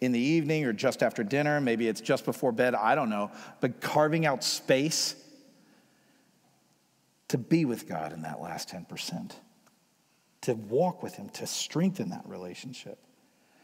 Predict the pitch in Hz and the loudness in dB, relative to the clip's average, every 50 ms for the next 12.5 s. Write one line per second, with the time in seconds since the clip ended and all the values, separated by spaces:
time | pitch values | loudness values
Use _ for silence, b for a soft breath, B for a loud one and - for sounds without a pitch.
0 | b b b 127 143 165 190 175 - 185 180 165 151 147 143 139 131 131 - - | b b b 2 4 4 4 4 2 2 2 2 2 2 2 2 2 0 0 0
1 | 131 127 120 - - - 135 123 113 - - 117 110 - 131 113 107 - 127 123 | 0 0 0 -2 -4 -4 -4 -4 -2 -2 -4 -4 -4 -2 -4 -4 -2 -2 -2 -2
2 | 117 131 120 - 131 123 - 123 120 120 - - - 131 127 117 117 - - - | -2 -4 -4 -4 -6 -4 -2 -2 -4 -4 -4 -6 -4 -2 -2 -2 -4 -6 -6 -6
3 | 117 110 104 104 110 120 131 123 - 147 135 127 - - 131 113 101 95 - 135 | -4 -4 -2 -4 -4 -4 -6 -2 0 0 0 0 -2 -4 -4 -4 -2 0 0 0
4 | 120 - - 147 143 139 - - - 170 175 196 - - - - - - - - | 2 2 0 -2 -2 -4 -2 0 0 2 2 0 -2 -6 -8 -10 -14 -20 -20 -20
5 | _ _ _ _ _ _ _ _ _ _ _ _ B B B B B B B B | _ _ _ _ _ _ _ _ _ _ _ _ B B B B B B B B
6 | B - - 156 147 131 113 110 - 139 143 143 147 151 147 - - - 120 110 | B -4 0 2 2 2 2 2 4 4 4 4 4 0 -2 -2 -4 -6 -4 0
7 | 127 127 139 139 143 147 147 147 - 135 127 117 151 160 160 156 - 170 175 175 | 0 2 2 2 2 0 0 -2 -4 -4 -2 0 2 2 2 4 4 4 4 4
8 | 165 - - - - - - - - - - _ _ _ _ _ _ _ _ _ | 2 -2 -10 -18 -20 -20 -20 -20 -20 -20 -20 _ _ _ _ _ _ _ _ _
9 | _ _ _ _ _ _ B B B B B B B B - 151 151 143 143 120 | _ _ _ _ _ _ B B B B B B B B 6 8 8 8 6 4
10 | 147 156 151 143 131 107 120 127 120 107 131 135 135 127 127 - - 143 131 131 | 4 4 4 4 2 2 0 -2 -2 0 0 0 0 0 -2 -2 -2 0 2 2
11 | 139 135 113 - 123 117 - - 123 107 - - 117 107 98 - - - - 101 | 2 2 0 0 -2 -2 0 0 0 -2 -2 -4 -6 -8 -6 -8 -8 -6 -4 -4
12 | 92 87 - - - 90 82 80 - - | -4 -4 -4 -6 -6 -6 -8 -8 -10 -10